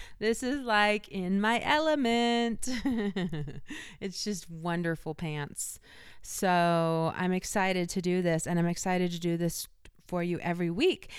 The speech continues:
And I still will, you know, like, on occasion have a special kind of appearance and do videos every so often. But I, I'm really enjoying testing, playing with all my mediums because I, um,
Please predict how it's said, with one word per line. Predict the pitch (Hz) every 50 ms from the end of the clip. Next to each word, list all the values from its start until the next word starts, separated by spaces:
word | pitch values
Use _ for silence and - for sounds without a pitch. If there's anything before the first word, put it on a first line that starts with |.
| - - -
And | 196 214 220
I | 226 240
still | 240 - - - - 339 349 339 330
will, | 254 247 240 233 233 226
you | 220 196 202
know, | 202 190 180 175 175 175 175 175 180
like, | 180 175 170 170 175 - -
on | - 175 175
occasion | 180 190 - - - 175 160 165 180 165 175 170 180
have | 190 170 160
a | 165 170
special | - - - - - - 180 170 - - - 175 165
kind | 165 - 170 165 160 160
of | 160 165 - - - - - - - - -
appearance | 170 165 - - - - 180 170 165 165 156 - - - -
and | 170 170 170
do | 165 170 160 165 165
videos | 160 165 165 151 165 165 165 160 160 165 -
every | - 156 175
so | 170 - -
often. | 165 160 165 170 - 170 160 160 - - - - - - - -
But | - 185 180 - - -
I, | - 185 180 -
I'm | - 190 190 202
really | 214 226 233 233 226 220
enjoying | 202 190 185 165 170 180 175 180 185 190 185 175 170 165 165 165 170 - - - - - - - - - - _ _ - - - 640 587 494 - 165 -
testing, | - - 220 208 214 - - - 226 214 196 190 170 -
playing | - - 233 226 220 240 254 240 226 208
with | 196 196 - -
all | - - 185 185 185 185
my | 185 175 170 170 175
mediums | 175 175 175 175 180 180 180 170 165 165 165 170 170 170 -
because | - - 165 165 - - 185 180 170 160 160 165 165 - - -
I, | - 170 170 170 170 170 165 -
um, | - 170 170 170 170 165 165 160 160 170